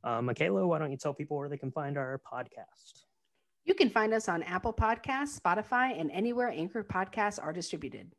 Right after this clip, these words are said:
Speaker 2: We'd appreciate if you subscribed, and if you like what you're hearing, leave us a five-star review, because it really helps us get the Drink the Movie stuff out there.
Speaker 1: All right, and how are you doing on that sweet vermouth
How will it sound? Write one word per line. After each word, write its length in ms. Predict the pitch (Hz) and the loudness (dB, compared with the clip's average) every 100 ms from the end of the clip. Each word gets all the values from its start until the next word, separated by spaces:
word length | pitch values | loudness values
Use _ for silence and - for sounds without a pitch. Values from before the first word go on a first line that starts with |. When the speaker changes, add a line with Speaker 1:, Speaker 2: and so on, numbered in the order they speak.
| _ _ | _ _
Speaker 2:
We'd 100 | 175 | 0
appreciate 400 | 185 202 196 247 | 4 4 4 0
if 100 | 247 | 0
you 120 | 240 | -2
subscribed, 640 | 226 262 - 392 359 170 156 | -2 -4 2 4 4 2 -2
and 100 | 151 | -6
if 100 | 156 | -4
you 60 | |
like 220 | 151 165 156 | -4 -4 -4
what 100 | 165 | -6
you're 80 | |
hearing, 380 | 196 254 320 370 339 | -4 0 2 0 0
leave 180 | 170 185 | -2 0
us 140 | 190 | -2
a 40 | 220 | 0
five-star 420 | 202 202 220 208 | 2 2 0 0
review, 380 | 226 202 151 147 - _ | 0 0 -2 -4 -14 _
because 220 | _ 233 247 | _ -2 0
it 80 | |
really 200 | 247 330 | 0 0
helps 300 | 294 180 - | 0 -2 -2
us 120 | 185 - | -6 -4
get 200 | 160 - | -4 -4
the 60 | |
Drink 220 | 147 175 | -4 -4
the 80 | 214 | -2
Movie 240 | 196 160 160 | -2 -2 -6
stuff 300 | - 135 135 | -6 -6 -6
out 220 | 127 - | -10 -12
there. 240 | 85 - - _ _ _ _ _ - | -16 -18 -20 _ _ _ _ _ -6
Speaker 1:
All 160 | 107 | -2
right, 200 | 123 190 - | 0 0 2
and 180 | 123 | 4
how 140 | 117 156 | 6 6
are 80 | 165 | 4
you 80 | |
doing 180 | 151 151 | 2 2
on 80 | 151 | 2
that 160 | 139 117 | 0 0
sweet 220 | 170 139 | 0 0
vermouth 400 | 143 147 147 | 2 0 0